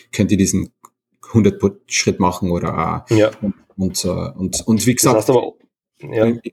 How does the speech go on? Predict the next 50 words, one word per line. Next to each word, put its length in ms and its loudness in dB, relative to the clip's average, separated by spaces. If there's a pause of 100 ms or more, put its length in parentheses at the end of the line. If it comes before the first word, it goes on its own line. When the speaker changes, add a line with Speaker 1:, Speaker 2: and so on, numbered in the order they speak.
(120)
Speaker 1:
im, 260 0
im 120 0
Ursprung 460 4
ist 140 2
es 100 2
ja 180 2
auch 40 0
so 100 -2
gekommen, 320 -4
als 240 -4
wie, 100 0
hey, 220 2
ich 200 -4
möcht-, 320 -6
ich 160 -4
möchte 320 -4
es 120 -4
ja, 360 -2 (680)
äh, 380 4 (500)
bis 380 2
nach 240 4
meiner 140 2
Pension 440 -2
weitermachen. 480 -6
Ich 80 -2
mag 160 4
ja 80 4
nicht 140 2
irgendwas 260 4
machen, 360 2
dass 120 2
ich, 120 4
okay, 240 0
jetzt 200 -2
bin 140 4
ich 220 2
in 100 0
Pension 480 2
und 100 0
dann 100 2
weiß 180 2
ich 60 4
nicht 100 2
mehr, 140 0
was 140 0
ich 60 0
mit 80 2
meinem 140 2
Leben 200 4
anfange. 460 -2